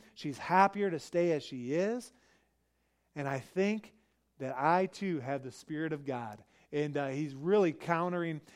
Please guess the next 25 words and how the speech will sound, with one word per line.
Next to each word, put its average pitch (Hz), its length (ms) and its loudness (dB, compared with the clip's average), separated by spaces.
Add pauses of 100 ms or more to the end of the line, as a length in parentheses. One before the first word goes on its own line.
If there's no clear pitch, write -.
(160)
uh, 143 40 -4 (580)
a, 143 60 -8
a - 20 -8
whole, 180 480 2 (180)
the 151 240 -4 (180)
whole 190 300 0
idea 165 500 4
of 156 140 0
man's 165 420 -2
wisdom 170 360 -4
versus 143 340 -10
God's 160 420 2
wisdom, 175 540 -2 (360)
and, 135 380 -4
uh, 127 260 -4 (160)
that 143 140 -2
goes 156 240 -4
back 160 360 4
to 151 80 -10
the 139 140 -8
early 165 340 -2
stages 160 480 -2
in 127 120 -10
First 151 280 -10
Corinthians. 160 640 -8